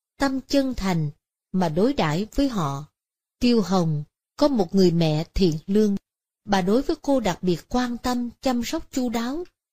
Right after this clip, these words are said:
từng ly, từng tí. Nhưng do sát nghiệp chướng ngại, đến nay,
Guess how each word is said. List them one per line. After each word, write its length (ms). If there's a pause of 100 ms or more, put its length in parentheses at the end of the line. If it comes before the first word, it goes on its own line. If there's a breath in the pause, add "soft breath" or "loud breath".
(220)
từng 280
ly, 360 (280)
từng 320
tí. 320 (360)
Nhưng 500 (520)
do 220
sát 240
nghiệp 160 (100)
chướng 220
ngại, 360 (640)
đến 300
nay, 320